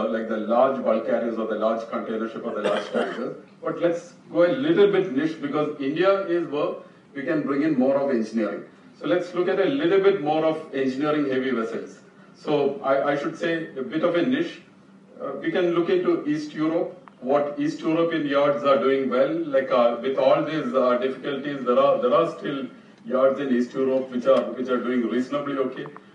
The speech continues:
So those are type of vessels which we could actually look at. And let's insist on quality. Let's actually say that India can actually deliver quality vessels. So we need to identify our market, maybe a bit of engineering heavy niche vessels,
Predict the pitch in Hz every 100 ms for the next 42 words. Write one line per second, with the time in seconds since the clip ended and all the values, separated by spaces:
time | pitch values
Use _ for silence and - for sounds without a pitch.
0 | - - - 147 175 185 175 175 170 147
1 | 151 135 127 127 147 123 123 123 127 123
2 | 113 107 120 110 98 - - - - -
3 | - - _ - 160 180 - - - -
4 | 147 - - 123 123 123 107 104 - -
5 | 127 147 - 135 - 165 165 156 151 143
6 | 127 123 147 143 143 135 131 127 - 135
7 | 135 113 113 117 123 104 104 101 - -
8 | - - - - - - - 147 135 -
9 | - 123 147 160 175 170 160 147 160 151
10 | 151 147 139 120 - 160 165 - - -
11 | _ 120 139 165 165 - - - - 139
12 | 127 127 151 151 143 131 131 127 123 131
13 | 120 127 - 160 160 -